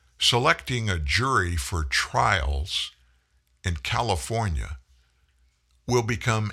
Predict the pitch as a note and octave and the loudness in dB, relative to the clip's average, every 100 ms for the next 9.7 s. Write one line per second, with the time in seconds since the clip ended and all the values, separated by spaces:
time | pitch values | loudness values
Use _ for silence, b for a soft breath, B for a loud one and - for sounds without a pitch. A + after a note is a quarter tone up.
0 | - D3+ E3+ - D#3+ D#3 - C#3+ C#3 B2 | -4 -4 -4 -2 -2 -2 -4 -4 -2 -2
1 | A#2+ A2+ - B2+ A#2+ G#2+ F2 C2 - - | -2 -2 -4 -4 -2 -2 -4 -4 -4 -8
2 | - - _ _ _ _ _ _ B2 A2+ | -8 -10 _ _ _ _ _ _ 0 6
3 | - D3 C3 A2 G2 F2+ G#2+ G2+ b b | 6 6 6 6 6 4 0 0 b b
4 | - A2+ D3 A#2 - - - - _ _ | -4 6 8 8 2 -12 -12 -14 _ _
5 | _ _ _ _ - A2 G#2 G#2 G2+ B2 | _ _ _ _ 0 2 2 2 2 0
6 | C3+ A#2+ A2 G2+ C#3 C#3 A2 G#2+ - A2+ | 2 0 0 0 2 2 2 2 2 0
7 | - G#2 - G#2 F#2 - _ - G2+ - | -2 -4 -2 -2 -4 -12 _ -6 -6 -2
8 | F2+ D2 - - - _ _ _ _ _ | -2 -2 -8 -16 -18 _ _ _ _ _
9 | _ - D#3 D#3 E3+ G#2 G#1+ | _ 0 2 4 4 2 -2